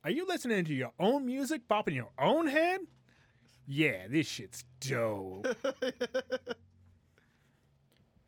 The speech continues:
Speaker 2: That was Aziz. Good call.
Speaker 1: Yeah, no, no.
Speaker 2: Wrong accreditation.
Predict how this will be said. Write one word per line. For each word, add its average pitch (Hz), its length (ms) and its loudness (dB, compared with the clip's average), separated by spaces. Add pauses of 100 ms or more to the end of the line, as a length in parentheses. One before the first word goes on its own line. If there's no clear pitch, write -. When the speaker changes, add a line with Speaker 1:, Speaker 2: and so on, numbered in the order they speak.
(600)
Speaker 2:
That 127 80 -4
was 127 240 -4
Aziz. 110 360 -10
Good 117 160 -8
call. 98 260 -8 (760)
Speaker 1:
Yeah, 254 200 -4
no, 147 80 -10
no. 131 100 -10
Speaker 2:
Wrong 117 140 -8
accreditation. 113 760 -10